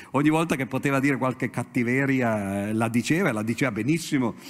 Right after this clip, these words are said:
perché aveva questo tocco meraviglioso che tutti voi potete vedere quando leggete le sue opere. E quindi era andato in Inghi-, in, eh, in Inghilterra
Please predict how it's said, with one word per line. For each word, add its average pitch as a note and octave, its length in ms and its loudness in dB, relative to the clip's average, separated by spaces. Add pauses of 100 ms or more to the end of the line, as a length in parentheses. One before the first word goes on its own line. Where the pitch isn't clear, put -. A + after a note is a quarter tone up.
(200)
perché G#2 280 -4
aveva A2+ 320 0
questo G#2+ 320 -4
tocco A#2+ 580 -2
meraviglioso G2 680 0
che E2 160 -8
tutti F#2+ 240 -8
voi G2 160 -2
potete F#2+ 340 -4
vedere F#2+ 300 -2
quando F#2+ 260 -4
leggete F#2 500 -4 (220)
le G#2 180 0
sue C3 220 0
opere. C3+ 400 0 (380)
E A2+ 100 -4
quindi - 220 2
era D3+ 80 2
andato C3+ 340 0
in C3+ 120 0
Inghi-, A#2 340 0
in, A2 160 0
eh, G#2 260 0
in G#2+ 80 2
Inghilterra A2+ 880 0